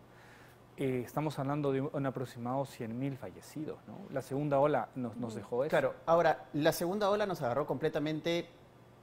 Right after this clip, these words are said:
Speaker 3: desprevenidos y poco preparados, sobre todo en materia del oxígeno.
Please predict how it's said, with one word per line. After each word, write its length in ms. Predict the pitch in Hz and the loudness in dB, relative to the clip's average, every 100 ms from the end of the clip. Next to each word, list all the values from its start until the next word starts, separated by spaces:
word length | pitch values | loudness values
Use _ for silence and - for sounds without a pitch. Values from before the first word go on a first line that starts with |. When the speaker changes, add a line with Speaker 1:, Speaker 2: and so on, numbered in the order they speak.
| - - - - | -20 -20 -20 -8
Speaker 3:
desprevenidos 800 | 123 131 - 127 127 175 175 151 | -2 0 2 0 2 2 2 2
y 40 | |
poco 280 | 123 160 - | 2 4 4
preparados, 600 | 165 - 123 160 123 98 | 2 2 6 8 8 4
sobre 200 | 120 117 | 0 -2
todo 160 | 160 190 | 0 0
en 60 | |
materia 340 | 175 127 160 180 | 0 -2 0 2
del 140 | 151 | 2
oxígeno. 720 | 110 - 226 180 123 104 98 | -2 -4 -6 -6 -6 -6 -8